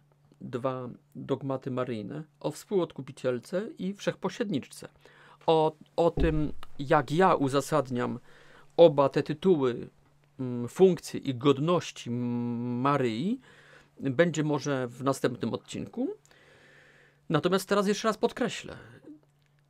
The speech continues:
nie gorzej jestem w stanie uzasadnić, moim zdaniem,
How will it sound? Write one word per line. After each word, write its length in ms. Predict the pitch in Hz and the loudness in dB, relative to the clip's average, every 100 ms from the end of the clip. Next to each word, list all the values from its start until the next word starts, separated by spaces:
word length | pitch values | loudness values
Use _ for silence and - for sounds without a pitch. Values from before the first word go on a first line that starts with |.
| _ _ _ _ - | _ _ _ _ -6
nie 340 | 165 165 196 | 0 4 6
gorzej 480 | 180 233 185 156 131 | 8 6 6 4 0
jestem 380 | 139 - - 135 | 0 -2 -2 -2
w 60 | - | -2
stanie 360 | - 160 151 | 0 0 0
uzasadnić, 760 | - 127 139 - 175 123 107 104 | 0 -2 -2 0 2 2 0 -4
moim 260 | 110 127 | -2 -2
zdaniem, 500 | 185 202 123 107 95 | 0 0 0 -2 -8